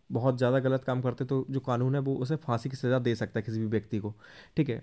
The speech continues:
उसके अलावा कोई भी आपसे, आपका जीवन नहीं छीन सकता। फिर अनुच्छेद इक्कीस का में क्या है, तो ये आप सभी अच्छे से याद कर लेना, ये बहुत इंपॉर्टेंट है कि यह अनुच्छेद छियासीवें संविधान संशोधन दो हज़ार दो द्वारा जोड़ा गया। इसके अनुसार छः से चौदह वर्ष तक के बच्चों को निःशुल्क एवं अनिवार्य शिक्षा का अधिकार मिला है।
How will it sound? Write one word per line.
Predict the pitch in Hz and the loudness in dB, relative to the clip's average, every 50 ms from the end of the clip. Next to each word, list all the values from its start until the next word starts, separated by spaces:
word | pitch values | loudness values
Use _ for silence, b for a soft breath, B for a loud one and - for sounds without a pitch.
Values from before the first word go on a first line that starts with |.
| - - - | -10 -4 -4
उसके | 131 - - 151 | -4 0 2 2
अलावा | 139 135 139 147 | 2 4 2 2
कोई | 143 147 139 139 131 | 2 2 2 2 4
भी | 131 143 143 139 | 4 2 2 2
आपसे, | 127 123 - - - 151 139 135 - - | 0 -2 -6 -6 -2 0 0 0 0 0
आपका | 120 117 - 131 | -2 0 0 0
जीवन | 120 117 117 120 139 | 0 0 0 0 0
नहीं | 131 120 110 107 | 0 0 0 -2
छीन | 98 - 110 101 | -2 -2 -4 -4
सकता। | 98 - 98 - _ 104 113 127 - _ B B B B B B B - | -4 -4 -8 -8 _ -10 -12 -12 -14 _ B B B B B B B 0
फिर | 180 170 | 0 4
अनुच्छेद | - 151 151 - 190 - | 4 4 4 4 2 2
इक्कीस | - 147 - - 180 170 175 | 2 -2 2 2 2 2 2
का | - - 147 151 | 2 4 4 4
में | 160 170 170 | 4 2 2
क्या | 170 170 151 | 2 2 0
है, | 151 156 | 0 -2
तो | 156 - 147 | -2 0 4
ये | 143 143 | 4 4
आप | 135 131 - | 4 2 0
सभी | - - 123 139 143 | -2 0 2 2 2
अच्छे | 139 127 - - 139 | 2 0 0 -2 0
से | 139 147 | 2 4
याद | 131 127 123 123 | 4 4 2 2
कर | - 135 | 0 0
लेना, | 127 123 127 135 | 0 2 2 2
ये | 131 127 | 0 0
बहुत | 113 113 123 - | 0 -2 0 0
इंपॉर्टेंट | 127 120 120 120 110 - 127 127 127 | 0 0 0 0 0 0 -2 -2 -2
है | 127 B B B B B B B - | -4 B B B B B B B -4
कि | 185 | 0
यह | 185 175 185 196 196 | 4 6 8 8 8
अनुच्छेद | 165 151 - 185 180 170 | 6 4 4 2 2 2
छियासीवें | - - - 139 131 - - 170 185 | 0 2 4 4 4 4 4 0 2
संविधान | 180 - 143 135 127 135 143 156 | 2 2 2 2 4 4 2 2
संशोधन | 151 151 131 123 127 120 131 139 - - | 2 0 0 2 0 0 0 -2 -4 -4
दो | 139 135 123 131 | -4 0 2 2
हज़ार | 131 131 151 147 | 4 4 4 2
दो | 131 117 120 123 | 4 2 2 4
द्वारा | 127 131 131 139 131 | 4 4 4 4 2
जोड़ा | 120 117 110 110 127 | 2 2 2 2 2
गया। | 135 123 120 117 127 b b b b b b b - | 0 0 -2 -4 -6 b b b b b b b -2
इसके | - 160 - - 208 | -2 0 2 2 2
अनुसार | 185 170 165 180 180 175 | 2 2 4 2 2 2
छः | 170 - 156 143 | 2 0 0 2
से | 139 185 | 2 0
चौदह | 170 - 143 135 156 | 2 2 4 4 4
वर्ष | 151 151 156 - | 2 2 0 0
तक | - 151 | -2 -2
के | - 165 143 | -2 0 0
बच्चों | 131 123 - - 151 | 0 0 0 -2 0
को | - 151 | 0 2
निःशुल्क | 135 127 - 156 139 - | 0 2 0 -2 0 2
एवं | 156 135 147 151 | 2 2 2 0
अनिवार्य | - 127 127 123 135 139 | 2 2 2 2 2 2
शिक्षा | 139 143 123 - 147 | 0 -2 -2 0 -2
का | 131 135 | -2 0
अधिकार | 120 117 117 117 113 110 | -2 -2 -2 -2 0 0
मिला | 110 104 104 101 | 0 -2 -2 -4
है। | 107 127 | -6 -8